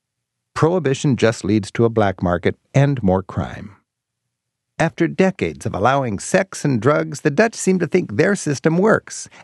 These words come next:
and they make a little extra cash by renting out all their empty prison cells to the Belgians.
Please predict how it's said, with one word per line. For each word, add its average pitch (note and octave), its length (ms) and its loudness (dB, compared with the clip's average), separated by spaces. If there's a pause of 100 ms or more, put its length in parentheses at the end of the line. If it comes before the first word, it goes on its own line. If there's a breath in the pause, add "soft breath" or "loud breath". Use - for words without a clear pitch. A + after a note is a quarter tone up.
(140)
and F3+ 220 2
they G3 60 2
make B2 200 0
a A#2+ 40 0
little A#2 220 2
extra - 280 -2
cash F3 360 0
by D3 140 2
renting F#3+ 460 0
out F3+ 180 2
all D3+ 240 4
their E3 200 0
empty D3 320 0
prison A2 440 0
cells F#2+ 400 -2
to - 100 -4
the A2+ 100 0
Belgians. F2+ 760 -6